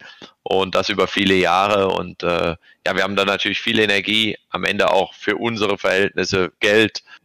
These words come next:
und, und, und, und Schweiß reingesteckt und Sorgen, die man ja auch hat irgendwo, gerade für meine Mutter, ganz klar. Ähm, von daher, es war eine schöne Zeit, aber irgendwie auch eine,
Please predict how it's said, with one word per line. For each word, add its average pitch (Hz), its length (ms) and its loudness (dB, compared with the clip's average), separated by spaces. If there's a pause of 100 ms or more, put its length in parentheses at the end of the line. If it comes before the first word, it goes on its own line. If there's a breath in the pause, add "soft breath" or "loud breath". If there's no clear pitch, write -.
(140)
und, 92 340 -6
und, 90 360 -10
und, 85 360 -14
und 82 240 -14
Schweiß 98 360 0
reingesteckt 85 720 -2
und 80 220 -12
Sorgen, 95 440 0
die 87 100 -2
man 85 160 -2
ja 80 100 0
auch 80 180 -2
hat 80 200 0
irgendwo, 82 600 -4 (120)
gerade 82 300 -2
für 90 140 -8
meine 82 200 -4
Mutter, 85 420 -2 (300 loud breath)
ganz - 300 -8
klar. 85 400 -2 (120)
Ähm, 85 340 -4
von 90 180 -4
daher, 95 320 0 (280 loud breath)
es - 120 -6
war 110 260 2
eine 98 140 -2
schöne 156 340 0
Zeit, 139 340 0
aber 107 240 2
irgendwie 113 360 0
auch 95 240 0
eine, 95 200 0